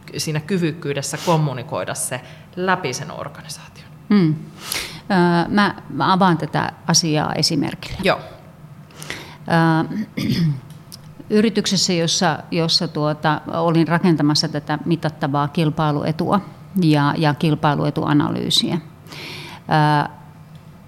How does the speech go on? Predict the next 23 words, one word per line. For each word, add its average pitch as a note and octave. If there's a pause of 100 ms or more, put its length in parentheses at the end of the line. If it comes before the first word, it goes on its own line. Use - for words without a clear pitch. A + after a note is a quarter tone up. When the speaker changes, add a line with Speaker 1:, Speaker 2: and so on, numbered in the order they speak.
(120)
Speaker 2:
kun G#3
meillä G3
oli F3
ne E3+
tulokset D3 (220)
käsissämme, - (1160)
ö, -
niin, D3+ (140)
niin C#3+
tuota, D3 (220)
ö, - (1160)
siellä E3+
niin D#3
kun D#3
johtoryhmästä D#3+ (440)
tuli, E3 (120)
tuli E3
kommenttia, D3+
että -
u-, -
et F3 (100)
uskomatonta, D#3+ (180)
et E3+